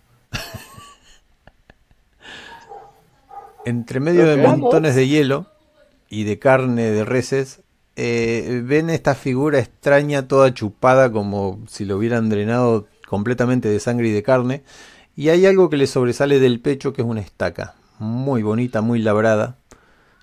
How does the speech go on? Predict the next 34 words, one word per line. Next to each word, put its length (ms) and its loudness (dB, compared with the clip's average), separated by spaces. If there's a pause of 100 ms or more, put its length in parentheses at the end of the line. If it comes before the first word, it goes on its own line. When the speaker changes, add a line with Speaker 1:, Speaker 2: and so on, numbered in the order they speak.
(120)
Speaker 1:
Incluso 320 -6
tiene 640 -2 (120)
un 200 -2
detalle 520 2
ahí, 320 -2 (200)
que 300 -6
es 160 -12
el, 340 -8
en 140 -8
el 140 -6
mango 280 -2
mismo 300 -4
tiene 200 -6
un 100 -4
acabado 440 -2
que, 480 -8
que 120 -12
tiene 260 -10
la 140 -6
figura 400 -8
de 80 -4
la 100 -8
camarilla, 480 -10 (800)
el 140 -10
símbolo. 420 -10 (1500)
Speaker 2:
¿El, 640 0 (160)
el 440 -6 (120)
fiambre 360 -2
en 80 -4
cuestión 500 -10
es 200 -12
hombre 300 -4
o 100 -4
mujer? 400 -14